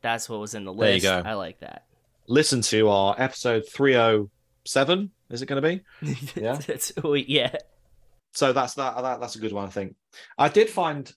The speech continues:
Speaker 2: another one as well, but it actually, I think we kinda covered it, which is, um, Vin saying that, um, he promises changes based off fan feedback,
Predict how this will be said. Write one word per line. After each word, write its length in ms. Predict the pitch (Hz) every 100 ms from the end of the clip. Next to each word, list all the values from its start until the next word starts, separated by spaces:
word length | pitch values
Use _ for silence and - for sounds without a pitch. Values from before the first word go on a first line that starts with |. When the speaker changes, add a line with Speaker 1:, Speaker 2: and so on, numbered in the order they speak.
| -
Speaker 2:
another 340 | 131 156 143
one 200 | 104 98
as 100 | 98
well, 380 | 107 120 92 90
but 120 | 107
it 80 | 104
actually, 320 | 107 - -
I 40 | 101
think 140 | 135
we 60 | 107
kinda 200 | 107 98
covered 300 | - 107 95
it, 160 | 90 98
which 220 | 98 -
is, 280 | 98 90 98
um, 280 | 101 92 92 - - _
Vin 440 | 120 107 156 165
saying 520 | 143 - 120 113 110 104
that, 400 | 104 101 101 -
um, 280 | 110 104 101
he 120 | 104
promises 500 | 104 - 131 123 110
changes 840 | - - 147 160 117 95 117 - - - - _ _ -
based 280 | 123 117
off 380 | 117 113 - - 101
fan 400 | - 135 131 123
feedback, 720 | - 156 - 101 110 - -